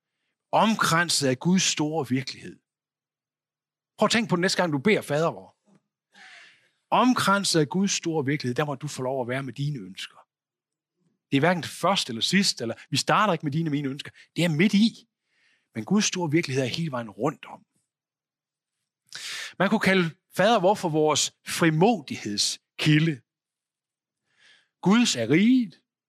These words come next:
Guds er magten, Guds er æren. Mens det hedder tid. Og det skal blive synligt,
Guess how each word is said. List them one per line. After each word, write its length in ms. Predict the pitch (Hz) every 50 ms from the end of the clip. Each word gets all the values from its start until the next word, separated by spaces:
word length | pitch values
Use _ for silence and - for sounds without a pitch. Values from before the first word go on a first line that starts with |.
| _ _ _ _ _ -
Guds 240 | 175 185 180 -
er 60 | 135 113
magten, 640 | 113 139 180 226 - - _ _ - 127 107 - _ _ _ _ _ _ _
Guds 200 | - 180 180 -
er 60 | 156
æren. 500 | 123 107 107 113 120 131 131 110 95 - _ _ _ _ _ _ _ _ _ _ _ _ _ _ _ _ _ _ _ _
Mens 200 | 139 156 185 -
det 100 | - 165
hedder 160 | 147 160 165 151
tid. 320 | - - 247 233 240 - _ _ _ _ _ _ _ _ _ _ _ _ _ _ _ _ _ _ _ _ _ _ _ _ _ _ _ _ _ _ - - - - - - - - - - - -
Og 140 | - -
det 80 | 151 165
skal 100 | 151 -
blive 100 | 175 180
synligt, 640 | - - - 202 233 269 269 208 - - - -